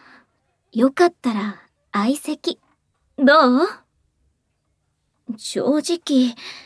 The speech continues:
一人で退屈してたのよ。いいの？じゃあ、お言葉に甘えて、一緒に飲みましょう。店員さん、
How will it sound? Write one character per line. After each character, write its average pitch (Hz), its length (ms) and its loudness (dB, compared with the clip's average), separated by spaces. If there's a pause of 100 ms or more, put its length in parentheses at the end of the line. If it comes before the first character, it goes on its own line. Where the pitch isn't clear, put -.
(300)
一 - 360 0
人 254 140 2
で 208 120 0
退 226 340 -2
屈 339 280 -4
し - 80 -6
て 392 120 -2
た 453 160 -2
の 320 120 0
よ。 233 520 2 (2000)
い 370 300 2
い 359 40 2
の？ 285 340 2 (1040)
じ 240 120 0
ゃ 226 440 0
あ、 - 80 0
お 247 60 2
言 277 300 2
葉 302 140 2
に 330 180 -2
甘 330 240 0
え 370 100 0
て、 381 100 -4 (760)
一 285 140 0
緒 294 200 -2
に 320 140 -2
飲 285 140 2
み 294 120 0
ま 320 120 0
し 370 160 -4
ょ 392 40 0
う。 - 20 0 (3250)
店 381 100 4
員 440 280 0
さ 466 100 2
ん、 466 340 2